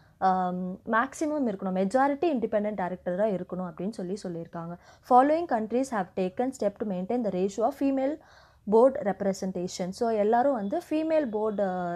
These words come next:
ரெப்ரசன்டேஷன்ஸ் இருக்கணும், ஃபீமேல் board of directors இருக்கணும் அப்படின்றத ரொம்ப வந்து, அ, கீனா வந்து இருக்காங்க. சோர்ஸ், அ, என்ன அப்படின்னா, இந்த வெப்சைட்ல போய் நம்ம பார்த்தோம் அப்படின்னா, நம்மளுக்கு இன்னும் கொஞ்சம் நல்ல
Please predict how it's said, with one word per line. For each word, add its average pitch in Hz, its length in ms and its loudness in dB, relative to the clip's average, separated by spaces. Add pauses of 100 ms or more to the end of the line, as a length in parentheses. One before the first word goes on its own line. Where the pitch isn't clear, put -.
ரெப்ரசன்டேஷன்ஸ் 190 840 -4
இருக்கணும், 185 440 -6
ஃபீமேல் 254 360 0
board 196 180 0
of 196 160 -8
directors 180 440 -6
இருக்கணும் 185 360 -6 (320)
அப்படின்றத 202 500 0 (120)
ரொம்ப 214 280 -2
வந்து, 196 240 0 (520)
அ, 190 40 -2 (240)
கீனா 277 380 2
வந்து 196 220 0
இருக்காங்க. 170 420 -6 (2000)
சோர்ஸ், 269 360 4 (240)
அ, - 20 -6 (220)
என்ன 208 240 -2
அப்படின்னா, 196 360 -4
இந்த 233 200 -2
வெப்சைட்ல 226 480 0
போய் 220 180 -2
நம்ம 196 220 -4
பார்த்தோம் 180 340 -4
அப்படின்னா, 180 340 -6
நம்மளுக்கு 202 300 -6
இன்னும் 233 240 -6
கொஞ்சம் 190 300 -6
நல்ல 180 140 -4